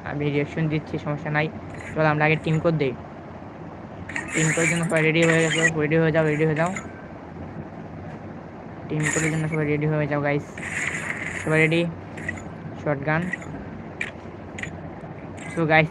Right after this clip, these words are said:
আমাদের আজকের টিম কোড হচ্ছে, আমাদের আজকের প্রথম টিম কোড হচ্ছে গাইস, টু এইট জিরো নাইন ফোর নাইন ফোর।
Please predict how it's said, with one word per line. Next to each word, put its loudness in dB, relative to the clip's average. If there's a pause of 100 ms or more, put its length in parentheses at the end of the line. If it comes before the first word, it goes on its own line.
আমাদের 4
আজকের 0
টিম 2
কোড 2
হচ্ছে, 4 (1700)
আমাদের 10 (100)
আজকের 6
প্রথম 4
টিম 6
কোড 6
হচ্ছে 4
গাইস, 8 (400)
টু 12 (100)
এইট 12 (440)
জিরো 12 (140)
নাইন 10 (300)
ফোর 10
নাইন 8
ফোর। 6